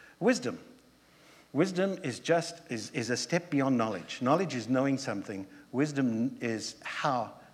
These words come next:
to use that knowledge. What was, uh, Dick, what was yours? Knowledge means I know that tomato is a fruit. Wisdom means I don't put it in my fruit salad. <laughs> Isn't that a great illustration?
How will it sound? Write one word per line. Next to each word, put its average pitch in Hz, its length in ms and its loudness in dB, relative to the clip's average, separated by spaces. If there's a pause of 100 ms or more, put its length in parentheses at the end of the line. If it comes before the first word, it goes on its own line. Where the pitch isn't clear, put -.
(120)
to 156 100 0
use 135 420 2
that 110 180 -2
knowledge. 110 440 -2 (640)
What 139 120 4
was, 185 300 -2
uh, 131 40 -2
Dick, 131 280 2
what 165 120 4
was 160 160 -2
yours? 156 400 2 (720)
Knowledge 180 460 8
means 170 380 4
I 135 100 6
know 143 400 8
that 131 300 4
tomato 127 580 2 (400)
is 117 160 0
a 120 60 4
fruit. - 460 0 (840)
Wisdom 170 420 6
means 127 320 6
I 120 100 4
don't 131 160 2
put 131 120 -2
it 120 120 2
in 110 120 0
my 107 120 0
fruit 101 240 -4
salad. 82 420 -4
<laughs> - 100 -18
Isn't 262 140 -6 (1600)
that 143 140 2
a 143 40 2
great 139 260 6
illustration? 143 680 2